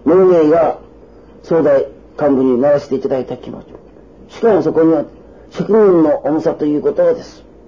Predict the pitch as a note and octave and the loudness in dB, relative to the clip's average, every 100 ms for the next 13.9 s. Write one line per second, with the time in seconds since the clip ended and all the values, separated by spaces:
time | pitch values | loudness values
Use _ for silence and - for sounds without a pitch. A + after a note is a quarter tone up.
0 | - - - - - - - A3+ G#3+ F3+ | -20 -20 -20 -20 -20 -12 -2 2 4 4
1 | E3+ D#3 D#3+ D#3+ D3+ D3 C#3 - D#3+ D#3 | 2 2 0 -2 -2 -2 -2 -2 -2 -2
2 | - - - - - - - - - - | -6 -20 -20 -20 -20 -20 -20 -20 -20 -20
3 | - - F3+ G3+ F3+ - C3+ E3 F3+ D#3+ | -20 -4 0 2 2 -2 -2 2 2 2
4 | D3+ D#3 E3 D#3+ C#3 D3 C#3+ G#3+ G3+ F#3 | 0 -2 -2 -2 0 0 2 2 4 2
5 | D#3+ D#3+ C#3 C3 A#2+ G2+ G#2 - - - | 0 -2 0 0 -2 -6 -10 -14 -20 -20
6 | - - - - - - - - - - | -20 -20 -20 -20 -20 -20 -20 -20 -20 -20
7 | - - - - - - - - - - | -20 -20 -20 -20 -20 -20 -20 -20 -20 -20
8 | - - - - - - - - C#3 C3 | -20 -20 -20 -20 -20 -20 -20 -18 -18 -18
9 | - - - - - - - - - - | -20 -20 -20 -20 -20 -20 -20 -20 -20 -20
10 | - - - - A3 - A3+ - - - | -20 -20 -6 -4 -2 0 -2 -2 -6 -2
11 | A3 A3+ A3 A#3+ A3 A3 G3 F#3+ G#3 G3+ | -2 -2 -4 -2 0 0 0 -2 -2 -4
12 | - - - - - - - - - - | -10 -20 -20 -20 -20 -20 -20 -20 -20 -20
13 | - - - G3 E3+ E3 E3 D#3+ D#3+ | -20 -10 0 0 2 0 0 -2 -6